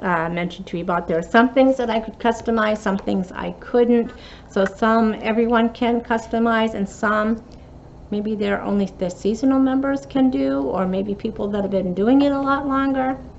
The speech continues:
Um, so anyway, depending on what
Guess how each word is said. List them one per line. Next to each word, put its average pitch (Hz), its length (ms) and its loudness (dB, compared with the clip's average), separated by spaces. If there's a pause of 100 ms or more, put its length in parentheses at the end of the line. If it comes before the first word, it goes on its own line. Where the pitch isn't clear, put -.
(460)
Um, 202 300 0
so - 180 -8
anyway, 262 340 4
depending 254 520 2
on 214 300 2
what - 240 0